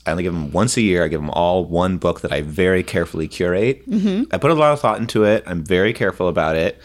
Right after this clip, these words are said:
Speaker 1: And I think that they appreciate it, but there's a small part of my soul that is very paranoid that they're like, "My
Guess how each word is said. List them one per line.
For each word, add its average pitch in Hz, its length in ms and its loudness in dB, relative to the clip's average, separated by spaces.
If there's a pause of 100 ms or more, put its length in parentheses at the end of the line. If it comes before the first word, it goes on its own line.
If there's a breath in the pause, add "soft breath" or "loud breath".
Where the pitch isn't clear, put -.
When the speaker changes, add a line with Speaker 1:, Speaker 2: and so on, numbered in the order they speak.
(120 loud breath)
Speaker 1:
And 87 320 -2 (100)
I 92 100 -6
think 170 380 -4
that 220 120 -2
they 196 140 4
appreciate 190 420 2
it, 190 160 2
but 95 140 -4
there's 82 240 0
a 73 100 -4
small 80 460 0
part 76 180 -2
of 76 100 -4
my 69 140 -2
soul 71 360 -2
that 67 100 -8
is 65 100 -12
very 73 500 -6
paranoid 78 640 -2
that 78 140 -8
they're 71 100 -2
like, 65 240 -10
"My 85 400 -10